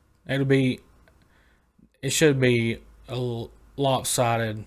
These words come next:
towards college next week on, as far as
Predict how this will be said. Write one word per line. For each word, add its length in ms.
towards 280
college 480
next 340
week 180
on, 300
as 120
far 280
as 240